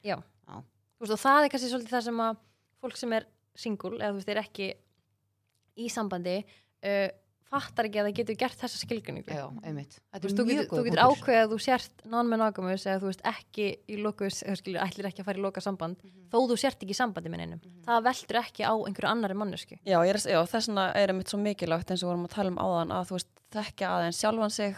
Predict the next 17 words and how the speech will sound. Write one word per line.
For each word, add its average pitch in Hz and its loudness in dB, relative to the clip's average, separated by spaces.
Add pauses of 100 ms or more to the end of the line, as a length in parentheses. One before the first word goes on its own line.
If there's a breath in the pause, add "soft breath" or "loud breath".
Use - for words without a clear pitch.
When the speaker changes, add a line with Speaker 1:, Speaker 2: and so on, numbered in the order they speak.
Speaker 3:
og 202 -4
vita 208 -2
hvað 185 -2
maður 185 0
vill 269 0 (760)
Speaker 1:
Mhm. - -20
Speaker 3:
og, 208 -2
þú 220 -2
veist, 208 -4
standa 240 -2
og 208 -2
falla 220 0
með 208 4
því 160 0
hvað 185 2
maður 147 0
vill. - -12